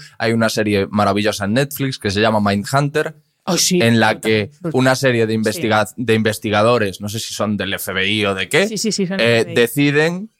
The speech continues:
Speaker 1: que van a charlar de tú a tú con psicópatas, con asesinos despiadados, con violadores. ¿Y eso a qué condujo? A que se pudiese hacer un perfil, a que se pudiese atrapar a un montón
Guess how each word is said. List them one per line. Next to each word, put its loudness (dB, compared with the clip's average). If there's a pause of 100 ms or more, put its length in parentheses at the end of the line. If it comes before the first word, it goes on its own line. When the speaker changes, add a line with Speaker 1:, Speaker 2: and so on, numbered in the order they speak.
Speaker 1:
que 2
van 0
a -4
charlar 0
de -2
tú -2
a 0
tú -4 (340)
con 0
psicópatas, -4
con -4
asesinos 0
despiadados, 0
con -2
violadores. 0 (280)
¿Y 0
eso 2
a 0
qué -4
condujo? -4
A 0
que -4
se -4
pudiese -2
hacer -2 (120)
un 0
perfil, -4 (320)
a 0
que -4
se -4
pudiese 0
atrapar 0
a 0
un 2
montón 0